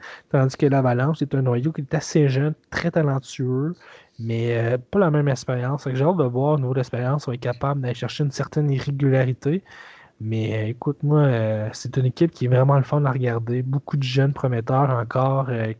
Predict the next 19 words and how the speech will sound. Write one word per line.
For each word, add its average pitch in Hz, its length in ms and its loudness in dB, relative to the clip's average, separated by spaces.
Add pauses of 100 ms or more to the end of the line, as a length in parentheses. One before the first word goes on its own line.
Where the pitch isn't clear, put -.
(160)
tu - 60 -20 (280)
sais, 143 160 0
Byron 131 500 2
Byron, 123 420 -2
Alex 131 340 -2
Newhook, 127 580 -2
euh, 110 340 -6 (220)
Connor 139 500 2
Timmins 127 440 -2 (100)
aussi, 127 300 -10
qui, 113 320 -4
euh, 107 160 -2
qui - 160 -14
peut 120 220 -4
être 120 100 -4
surprenant 120 460 -2
à 123 80 0
la 117 80 -2
défensive. 117 600 -6